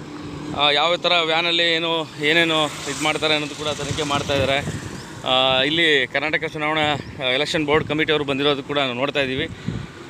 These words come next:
ಆ, ಒಂದಷ್ಟು ಗಾಡಿಗಳನ್ನ ತಪಾಸಣೆ ಮಾಡ್ತಾ ಇರೋದು ಬನ್ನೂರು ಪೊಲೀಸ್ ಇಲಾಖೆ ನೇತೃತ್ವದಲ್ಲಿ. ಆ, ಹಾಗೇನೆ ಎಲೆಕ್ಷನ್ ಅಧಿಕಾರಿಗಳು ಕೂಡ ಇದ್ದಾರೆ. ಆ,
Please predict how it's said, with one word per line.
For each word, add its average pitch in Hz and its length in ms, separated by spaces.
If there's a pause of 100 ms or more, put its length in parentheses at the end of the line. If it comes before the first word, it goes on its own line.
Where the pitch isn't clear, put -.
(960)
ಆ, 139 60
ಒಂದಷ್ಟು 170 880 (320)
ಗಾಡಿಗಳನ್ನ 170 380
ತಪಾಸಣೆ 156 400
ಮಾಡ್ತಾ 156 280
ಇರೋದು 151 180
ಬನ್ನೂರು 147 300
ಪೊಲೀಸ್ 156 220
ಇಲಾಖೆ 156 240
ನೇತೃತ್ವದಲ್ಲಿ. 151 600
ಆ, - 720
ಹಾಗೇನೆ 139 320
ಎಲೆಕ್ಷನ್ 143 680
ಅಧಿಕಾರಿಗಳು 151 440
ಕೂಡ 143 120
ಇದ್ದಾರೆ. 139 360
ಆ, - 1300